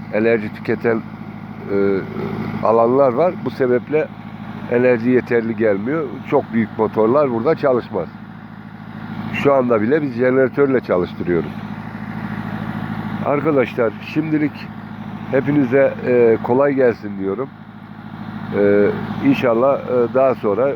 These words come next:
farklı bir bilgiyle, farklı, e, bir, e,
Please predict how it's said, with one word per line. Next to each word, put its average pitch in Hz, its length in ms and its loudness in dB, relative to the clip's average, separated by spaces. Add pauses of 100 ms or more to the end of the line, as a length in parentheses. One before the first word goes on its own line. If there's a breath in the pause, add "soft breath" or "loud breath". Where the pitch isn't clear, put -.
(140)
farklı 113 360 -2
bir 107 120 -4
bilgiyle, 95 500 0
farklı, 120 540 0 (760)
e, 104 320 4 (380)
bir, 127 140 6 (520)
e, 101 520 4